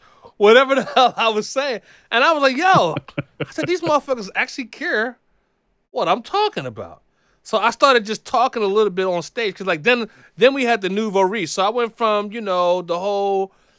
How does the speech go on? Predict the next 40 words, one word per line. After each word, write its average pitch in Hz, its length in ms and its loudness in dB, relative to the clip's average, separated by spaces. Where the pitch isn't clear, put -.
you 202 80 -8
know, 185 240 2
rap 202 360 0
shit 196 300 -4
to 185 260 -2
kinda 208 280 -4
doing, 185 240 -4
like, 175 160 -4
the 170 100 -12
independent 185 640 -6
rock 185 300 -4
shit 175 260 -10
with 165 140 -12
Nicki. 196 680 -4
Now 196 200 -4
I 196 80 -2
got 165 160 -2
another 208 260 -2
band. 185 640 -4
I'm 196 140 -4
the 180 60 0
oldest 226 420 2
person 226 380 0
in 208 80 -2
the 202 80 -4
group. 175 400 -4
You 214 100 -2
know 208 140 0
what 202 80 -6
I'm 185 40 -10
saying? 196 600 -2
Everybody 247 340 0
in 247 60 0
the 226 60 -2
group 208 280 -8
is, 180 140 -6
like, 170 240 -2
ten 240 240 -2
years 220 280 2
old. 185 460 0